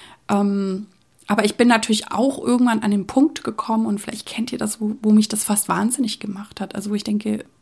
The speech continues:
was bringt mir das jetzt? Also natürlich gibt es Situationen, da ist es toll, alle Details zu bedenken, alle Eventualitäten, aber es gibt auch Situationen, ähm, da brauchen wir das nicht, da brauche ich das nicht.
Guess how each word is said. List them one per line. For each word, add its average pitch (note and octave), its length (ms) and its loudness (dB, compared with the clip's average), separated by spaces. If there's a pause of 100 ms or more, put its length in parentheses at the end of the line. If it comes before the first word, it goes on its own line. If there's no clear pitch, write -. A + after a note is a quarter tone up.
(200)
was G3 200 2
bringt - 420 -2
mir A#3 120 4
das - 340 -2
jetzt? - 320 -2
Also G#3+ 160 2
natürlich A#3 500 2
gibt A3 180 -6
es - 140 2
Situationen, G#3 580 2
da F#3 60 2
ist - 120 -4
es E3+ 120 -6
toll, C4 420 4 (640)
alle G#3 180 2
Details F#3+ 500 -4
zu F#3 120 -6
bedenken, F3+ 480 -6
alle F#3+ 240 -6
Eventualitäten, F#3+ 1040 -2
aber F#3+ 160 -4
es F3 120 -2
gibt - 180 -8
auch - 60 -6
Situationen, - 800 -6 (320)
ähm, - 380 -10 (600)
da F3 80 -6
brauchen G3+ 440 4
wir E3+ 100 -2
das - 180 -8
nicht, - 160 -6
da - 80 -6
brauche - 300 -2
ich G#3+ 100 -8
das - 180 -10
nicht. - 260 -12